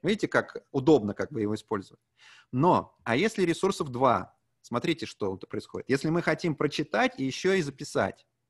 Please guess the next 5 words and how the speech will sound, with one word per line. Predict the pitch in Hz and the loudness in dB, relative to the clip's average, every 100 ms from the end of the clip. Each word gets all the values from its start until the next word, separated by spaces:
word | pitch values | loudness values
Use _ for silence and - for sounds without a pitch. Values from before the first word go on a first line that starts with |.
| _ _ _ - - - | _ _ _ -20 -20 -4
И, | 143 151 156 151 - | 0 4 4 2 0
а, | 135 135 131 127 123 | 0 4 6 6 4
на | 139 | 2
самом | - 226 220 | 2 2 2
деле | 170 156 120 | 0 0 0